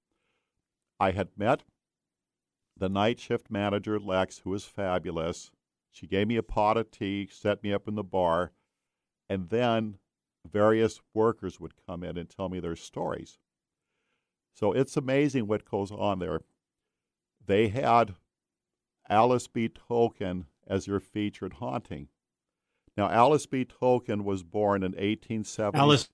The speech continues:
Speaker 2: B. Toklas, you mean?
Speaker 1: Toklas, yes, forgive me. Alice B. Toklas. She was born in April thirtieth, eighteen seventy-seven, and she died March seventh in nineteen sixty-seven. She's initially from San Francisco,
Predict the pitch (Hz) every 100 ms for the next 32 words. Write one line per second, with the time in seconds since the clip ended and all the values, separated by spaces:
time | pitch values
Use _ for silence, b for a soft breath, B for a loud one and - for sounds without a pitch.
0 | - 143 131 - 135 139 160 151 - 156
1 | 165 123 120 - 90 - - 113 87 _
2 | 98 107 87 69 _ _ _ _ - 101
3 | 120 - 110 - 120 110 82 82 113 107
4 | 90 113 123 147 117 104 - 104 120 113
5 | 101 _ 123 120 107 90 90 _ _ _
6 | _ - 104 113 - 120 110 117 104 107
7 | 110 - - 95 90 92 95 90 - 101
8 | 98 104 107 98 101 104 98 _ _ _
9 | - - 117 113 90 87 _ _ _ _
10 | _ _ - 101 101 104 98 101 95 -
11 | - - - 82 - 80 - _ _ _
12 | _ _ _ _ _ - 110 98 107 131
13 | 135 139 127 123 113 - 113 113 - 107
14 | - 120 117 - 98 90